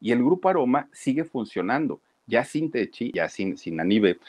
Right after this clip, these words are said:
pero el grupo, pues, lo, lo seguía manejando finalmente Nacho y ellas seguían cantando, las nuevas integrantes. Por su parte, fíjense que Techi, eh, crea una, una nueva agrupación y esta agrupación se llamó Sexy Cumbia, así se llamaron,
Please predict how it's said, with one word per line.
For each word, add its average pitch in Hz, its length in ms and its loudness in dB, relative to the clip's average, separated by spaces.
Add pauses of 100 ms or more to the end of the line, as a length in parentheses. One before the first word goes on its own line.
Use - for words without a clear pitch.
(240)
pero 123 320 6
el 98 140 -4
grupo, 95 300 -4
pues, 87 160 -10
lo, 82 160 -4
lo 85 140 -4
seguía 92 260 -4
manejando 101 520 -2
finalmente 92 540 -4
Nacho 113 380 0
y 123 80 4
ellas 139 180 4
seguían 110 300 -2
cantando, 139 500 2 (220)
las 82 200 0
nuevas 85 380 0
integrantes. 123 680 -2 (300)
Por 143 180 4
su 180 200 -8
parte, 139 500 -2 (320)
fíjense 131 420 -4
que 143 100 -2
Techi, - 580 -4 (180)
eh, 98 180 -4
crea 117 240 2
una, 113 380 -2
una 113 180 -2
nueva 98 240 -4
agrupación 101 580 -4 (300)
y 110 120 0
esta - 180 -4
agrupación 131 640 0
se 120 160 -2
llamó 98 400 0
Sexy - 460 -6
Cumbia, 160 480 0 (300)
así - 280 2
se 185 160 -2
llamaron, 196 420 0